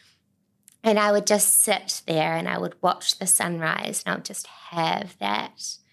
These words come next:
beautiful, quiet time. And throughout that time, there was, you know, a part of me that knew I didn't want to be doing what I was doing anymore.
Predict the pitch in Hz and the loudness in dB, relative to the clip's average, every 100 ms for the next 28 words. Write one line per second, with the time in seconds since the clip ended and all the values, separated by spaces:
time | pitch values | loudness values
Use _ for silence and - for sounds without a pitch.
0 | _ _ _ _ _ 185 208 185 185 - | _ _ _ _ _ 2 4 4 2 2
1 | 175 170 165 165 - - 180 170 170 165 | 2 2 0 -4 -12 -8 0 2 4 2
2 | 170 - _ - - 175 180 - - 208 | 0 -4 _ -8 -6 -4 -4 -4 -6 -10
3 | 180 _ _ _ _ _ _ _ _ _ | -16 _ _ _ _ _ _ _ _ _
4 | _ _ _ - 208 208 214 208 220 - | _ _ _ -4 2 4 4 2 2 0
5 | - _ _ _ _ _ _ _ _ - | -2 _ _ _ _ _ _ _ _ -20
6 | - 208 208 202 220 - - 196 175 - | -2 4 6 6 2 -2 -6 0 0 0
7 | - _ _ _ _ - - 220 220 175 | -10 _ _ _ _ -10 -6 0 2 2
8 | 165 175 170 170 180 - - - - 202 | 0 -2 0 2 2 2 0 -6 -6 0
9 | 185 175 - - - 180 185 196 - 180 | 2 2 0 -6 0 2 2 0 -4 -4
10 | 165 165 165 170 165 - _ _ _ _ | -2 -2 -2 0 0 -2 _ _ _ _
11 | _ - 196 196 202 202 202 180 170 185 | _ -14 0 4 6 8 6 4 2 -2
12 | 185 - 175 185 - - 185 185 170 170 | -2 -2 -2 -2 -6 -4 -6 0 0 2
13 | 160 165 - 180 180 180 170 196 - - | -2 -4 -4 -2 -2 0 0 2 -2 0
14 | - - - - 247 - 180 175 165 165 | -2 -2 -6 -8 -10 -8 -6 -6 -10 -8
15 | - - - | -6 -4 -6